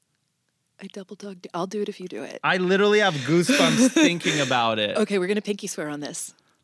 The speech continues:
Speaker 2: Fuck.
Speaker 1: Yeah.
Speaker 2: That means I have to do it.
Speaker 1: It means we both, I'm going to New Orleans tomorrow. I'm gonna sit in a New Orleans restaurant
Speaker 2: Oh,
Speaker 1: without
Speaker 2: and we
Speaker 1: my
Speaker 2: have each other's
Speaker 1: phone.
Speaker 2: cell, so that means we're gonna be held
Speaker 1: Oh, I don't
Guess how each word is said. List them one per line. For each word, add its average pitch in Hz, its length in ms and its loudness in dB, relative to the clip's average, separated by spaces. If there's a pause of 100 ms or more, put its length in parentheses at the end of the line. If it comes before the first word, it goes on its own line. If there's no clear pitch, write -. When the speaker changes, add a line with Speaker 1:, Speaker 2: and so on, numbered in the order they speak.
(540)
Speaker 2:
Fuck. - 100 -16 (560)
Speaker 1:
Yeah. 170 200 -6
Speaker 2:
That 147 80 -2
means 156 180 -2
I 151 40 -2
have 139 340 -10
to 131 100 -12
do 139 120 -10
it. 151 80 -6
Speaker 1:
It 190 40 -6
means 190 260 -6
we 190 100 -8
both, 170 200 -6 (100)
I'm 190 140 -2
going 226 160 0
to 214 80 -2
New 170 140 -6
Orleans 175 260 -10
tomorrow. 147 220 -10
I'm 147 80 -14
gonna 151 160 -14
sit 151 160 -12
in 156 100 -10
a 165 60 -14
New 160 120 -14
Orleans 175 300 -12
restaurant 180 300 -4
Speaker 2:
Oh, 175 40 4
Speaker 1:
without 175 180 2
Speaker 2:
and 156 80 2
we 151 60 4
Speaker 1:
my 151 60 2
Speaker 2:
have 165 100 0
each 175 120 2
other's 156 240 4
Speaker 1:
phone. 165 380 2
Speaker 2:
cell, - 20 -
so 160 120 -2
that 151 140 2
means 151 180 2
we're 147 60 2
gonna 143 140 0
be 139 100 2
held 143 220 0
Speaker 1:
Oh, - 20 4
I 127 40 0
don't 214 140 4